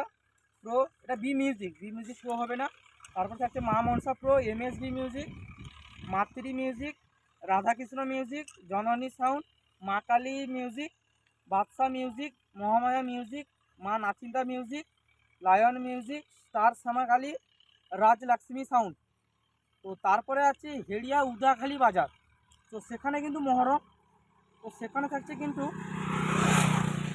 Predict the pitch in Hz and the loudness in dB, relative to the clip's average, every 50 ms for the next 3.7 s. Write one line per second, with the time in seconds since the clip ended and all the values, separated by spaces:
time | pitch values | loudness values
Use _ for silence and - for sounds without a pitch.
0 | - 180 214 226 254 269 269 262 262 262 262 262 262 262 - _ _ _ _ _ | -4 -2 -2 -2 0 -2 -2 -2 -2 -4 -4 -4 -6 -8 -12 _ _ _ _ _
1 | _ _ _ _ _ _ _ _ _ - - 226 233 - - 196 185 - 269 - | _ _ _ _ _ _ _ _ _ -4 -2 -2 -2 0 0 -2 0 0 -2 -2
2 | 190 165 - - - 175 208 233 247 254 262 262 269 277 233 285 302 - - - | -2 -2 -2 -2 2 6 10 10 10 10 8 4 -2 -4 -4 -6 -10 -12 -12 -10
3 | 226 247 254 220 277 277 269 269 277 269 220 269 311 320 | -4 -4 -4 -4 -4 -6 -4 -4 -4 -6 -6 -6 -8 -8